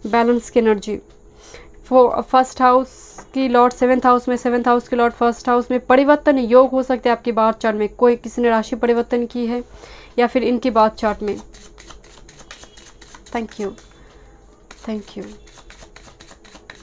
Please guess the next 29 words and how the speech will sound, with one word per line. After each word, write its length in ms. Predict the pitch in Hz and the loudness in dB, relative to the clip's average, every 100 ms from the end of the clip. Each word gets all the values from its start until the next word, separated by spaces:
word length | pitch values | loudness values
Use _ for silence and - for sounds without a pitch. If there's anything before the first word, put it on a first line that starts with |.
| - - | -20 -12
thank 240 | 226 208 208 | -12 -12 -14
you। 60 | |
Who 100 | 196 | -12
will 140 | 226 214 | -10 -10
be 160 | 202 | -12
future 200 | 196 208 - | -14 -14 -16
spouse? 420 | - - - - | -18 -16 -20 -14
Thank 280 | 226 214 - | -14 -14 -12
you। 100 | 254 - - - - - - - - - - - | -14 -14 -20 -20 -20 -20 -20 -20 -20 -20 -6 -2
First 300 | 208 - 220 | -2 -2 0
house, 280 | 202 - | 0 0
yes, 300 | 240 240 214 - - - - 247 | 2 2 2 -2 -16 -20 -8 2
yes, 340 | 269 240 - - - - - - - | 4 4 0 -12 -20 -20 -20 -20 2
फर्स्ट 280 | 285 285 - | 2 4 2
हाउस, 200 | 226 202 | 0 2
सेवंथ 320 | 285 285 302 | 2 4 6
लॉर्ड 200 | 294 294 | 6 4
in 100 | 294 | 2
फर्स्ट 300 | 285 269 - | 2 0 4
हाउस 140 | 285 277 | 4 4
में 120 | 262 | 2
जब 160 | 269 | 2
आते 260 | 240 226 277 | 4 2 2
हैं 180 | 240 226 | 0 0
तो 100 | 254 | -2
कहीं 220 | 262 269 | 2 4
ना 100 | 285 | 4
कहीं 340 | 285 285 294 294 - - - - - - - - - - - - - | 4 4 2 -2 -10 -20 -20 -20 -20 -20 -20 -20 -20 -20 -20 -20 -6
स्पाउस 440 | - 302 339 330 | 2 4 4 0